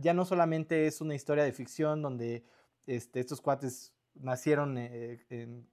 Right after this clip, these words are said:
eh, estu-, en laboratorios de criogénesis,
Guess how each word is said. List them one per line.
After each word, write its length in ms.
eh, 340
estu-, 380
en 540
laboratorios 920
de 340
criogénesis, 800